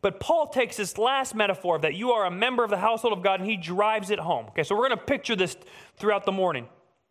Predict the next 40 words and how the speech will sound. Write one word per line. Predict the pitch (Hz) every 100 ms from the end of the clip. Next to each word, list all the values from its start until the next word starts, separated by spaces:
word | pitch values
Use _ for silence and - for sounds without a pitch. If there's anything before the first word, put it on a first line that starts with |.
| _ _ _ _ _ - - -
Imagine | 208 247 262 220
a |
temple, | 185 226 269 247 262
imagine | 226 233 233 226
a |
big | 202 220
building. | 185 202 160 120 - _ _ _ _ _ _ - - _ - - -
Even | 277 294
just | 262 247
a, | - 190 180
a | 185
temple | 185 294 262 247
built | 175 151 247 247 -
out | 208
of | 214 165 -
cinder | - - 269 240 202
blocks, | 143 135 110 - - - 131
okay? | - 135 139 _ _ _ _ _ _ _ _ _ _
He | - - - 254
says | 220
in |
these | 240 311
verses | 233 240 208
that | 196 -
if | 151
you | 190 277
and | 285
I, | 175
if | 147
we're | 175 294
Christians, | - - 262 - 185 156
if | 156
we | 247
have | 185 139
bowed | 214 254
our | 254 247
knee | 226 233
to | 208
King | 240 220 180
Jesus, | 190 165 131 135